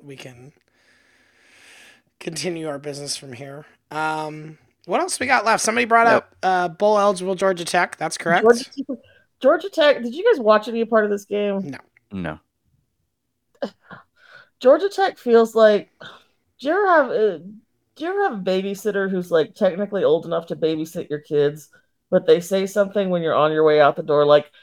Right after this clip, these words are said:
Speaker 3: "Oh, we're gonna make slice and bake cookies," and they're, and you're like, "I'm gonna come back to a burnt shell of a home."
Speaker 1: Sure.
Speaker 3: Like,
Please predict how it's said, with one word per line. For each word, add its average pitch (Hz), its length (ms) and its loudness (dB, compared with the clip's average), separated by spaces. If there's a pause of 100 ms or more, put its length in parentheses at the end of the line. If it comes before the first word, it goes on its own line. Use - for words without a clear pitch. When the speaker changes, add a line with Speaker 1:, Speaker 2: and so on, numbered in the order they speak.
(220)
Speaker 3:
"Oh, 277 240 8
we're 285 140 0
gonna 294 160 2
make 254 180 4
slice 240 360 4
and 233 120 -2
bake 220 220 4
cookies," 214 500 -2
and 165 240 0
they're, 160 260 0
and 165 140 4
you're 160 140 4
like, 147 180 6
"I'm 156 220 4
gonna 175 160 -4
come 165 240 -4
back 151 300 2
to 165 120 -2
a 139 60 0
burnt 139 340 -6
shell 139 260 -2
of 139 140 -2
a 131 60 -2
home." 127 440 -6
Speaker 1:
Sure. - 220 -14 (1000)
Speaker 3:
Like, 160 420 4